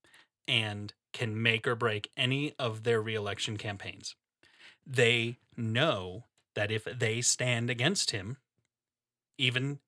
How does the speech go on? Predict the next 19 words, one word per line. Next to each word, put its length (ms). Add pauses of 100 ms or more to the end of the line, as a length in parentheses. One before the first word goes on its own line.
a 80
simple 480
thing 280
as 120
voting 500
to 100
censure 320
him 120
because 300
they 180
disagree 400
with 120
what 140
he 80
said, 400 (600)
he 240
will 280
ruin 360
them. 220